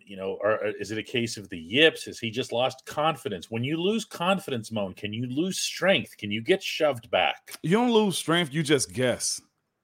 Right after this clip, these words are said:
Speaker 2: And when you
Speaker 1: What's that
Speaker 2: guessing, you're
Speaker 1: mean?
Speaker 2: not strong. Okay, all right, I think they're gonna bull rush me. And then he quick arm over you. I think I can snap the ball and get off real quick, and then you can't. Hey, I can beat him to this punch,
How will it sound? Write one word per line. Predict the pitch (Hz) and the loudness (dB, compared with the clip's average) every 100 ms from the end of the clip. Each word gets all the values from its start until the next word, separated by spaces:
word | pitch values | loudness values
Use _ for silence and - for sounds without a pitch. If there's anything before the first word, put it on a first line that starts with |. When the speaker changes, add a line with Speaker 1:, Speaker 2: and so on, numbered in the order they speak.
| _ _ _ | _ _ _
Speaker 2:
And | 143 160 | 2 6
when | 196 | 6
you | 175 | 6
Speaker 1:
What's | 151 | 10
that | 180 | 12
Speaker 2:
guessing, | 196 170 | 12 8
you're | 165 | 6
Speaker 1:
mean? | |
Speaker 2:
not | 156 135 | 6 4
strong. | - 151 113 92 175 | 2 2 2 4 4
Okay, | 202 160 151 - | 6 6 6 8
all | 165 | 8
right, | 120 120 | 8 4
I | 151 | 2
think | - 190 | 4 4
they're | 170 | 6
gonna | 156 151 | 6 4
bull | 127 165 139 | 8 10 10
rush | 127 - | 6 0
me. | 90 - | -10 -6
And | 151 139 | -2 2
then | 147 | 2
he | 139 | 0
quick | - 170 156 | 2 2 4
arm | 143 135 | 6 10
over | 143 101 | 8 8
you. | 76 - _ _ _ _ | -4 -16 _ _ _ _
I | 143 147 | 2 6
think | 208 185 | 8 10
I | 170 | 8
can | 147 | 6
snap | 170 165 | 4 4
the | 151 | 6
ball | 156 160 151 | 10 10 10
and | |
get | 139 156 | 6 8
off | 156 123 139 | 10 8 6
real | 147 | 4
quick, | 127 147 151 | 4 2 2
and | 143 | 4
then | 170 156 | 4 4
you | 135 | 0
can't. | - 180 - _ - _ - | 4 4 2 _ -20 _ 4
Hey, | 180 156 | 8 10
I | 196 | 8
can | 180 | 6
beat | 120 196 190 | 2 2 4
him | 190 190 | 2 2
to | 180 | 4
this | 170 147 | 4 2
punch, | - 240 143 | 6 6 6